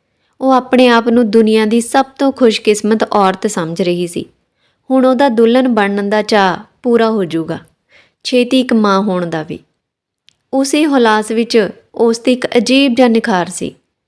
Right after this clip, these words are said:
ਉਹ ਨਵਤੇਜ ਵੱਲ ਜਿਸ ਤਰ੍ਹਾਂ ਪ੍ਰਸ਼ੰਸਾ ਭਰੀਆਂ ਨਜ਼ਰਾਂ ਨਾਲ ਤੱਕ ਰਹੀ ਸੀ, ਨਵਤੇਜ ਦੀ ਵਾਹ ਨਹੀਂ ਸੀ ਚੱਲ ਰਹੀ।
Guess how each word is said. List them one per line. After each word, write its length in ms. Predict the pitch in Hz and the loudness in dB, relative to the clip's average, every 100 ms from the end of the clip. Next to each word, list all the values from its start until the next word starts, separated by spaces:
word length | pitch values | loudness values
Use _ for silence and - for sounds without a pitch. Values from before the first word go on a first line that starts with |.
| _ _ _ _ _ - | _ _ _ _ _ -4
ਉਹ 120 | 269 | 0
ਨਵਤੇਜ 540 | 262 247 240 226 220 | 0 0 2 4 4
ਵੱਲ 260 | 233 233 226 | 2 2 2
ਜਿਸ 240 | 202 226 | 0 0
ਤਰ੍ਹਾਂ 220 | - 233 | 0 -2
ਪ੍ਰਸ਼ੰਸਾ 600 | 226 226 214 226 208 226 220 | 0 0 0 -2 0 0 0
ਭਰੀਆਂ 320 | 247 240 226 | 2 2 2
ਨਜ਼ਰਾਂ 400 | 202 190 196 202 | 2 0 0 0
ਨਾਲ 180 | 202 202 | 0 0
ਤੱਕ 300 | 196 185 208 | -2 -2 0
ਰਹੀ 260 | 202 202 208 | 0 0 -2
ਸੀ, 280 | 202 190 196 - - _ 214 | -2 -4 -6 -16 -20 _ -2
ਨਵਤੇਜ 560 | 226 214 214 208 202 | 0 0 4 4 4
ਦੀ 160 | 208 226 | 2 0
ਵਾਹ 280 | 196 202 233 | 2 2 0
ਨਹੀਂ 140 | 190 | -2
ਸੀ 140 | 165 214 | -2 -2
ਚੱਲ 240 | 202 175 | -2 -2
ਰਹੀ। 280 | 170 160 | -4 -6